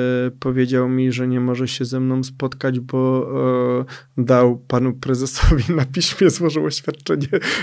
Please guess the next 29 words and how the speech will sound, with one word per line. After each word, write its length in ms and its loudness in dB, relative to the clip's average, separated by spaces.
że 300 6
nie 120 8
utrzymuje 480 4
ze 160 4
mną 240 6
kontaktów 880 2
i 500 6
panu 180 6
prezesowi 380 0
Kaczyńskiemu 640 2
i 120 4
że, 540 8
że 180 4
nie 100 4
utrzymuje 360 2
ze 120 2
mną 220 4
kontaktów 920 2
i 320 2
że 420 6
rzeczy, 280 2
które 260 0
on 140 4
robi, 240 4
nie 100 2
są 220 0
związane 540 0
z 120 -4
tym, 220 2